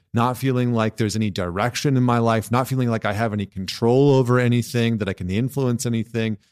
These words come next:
and really feeling just fucking stuck in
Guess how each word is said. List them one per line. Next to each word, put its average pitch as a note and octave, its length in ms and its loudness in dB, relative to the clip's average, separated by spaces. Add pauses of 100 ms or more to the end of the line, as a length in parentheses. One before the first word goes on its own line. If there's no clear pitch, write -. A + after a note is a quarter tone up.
(280)
and A2+ 300 0
really C#3 300 4
feeling B2 560 0
just A#2 420 -2
fucking G#2+ 520 -4
stuck - 880 -8 (520)
in B2+ 520 2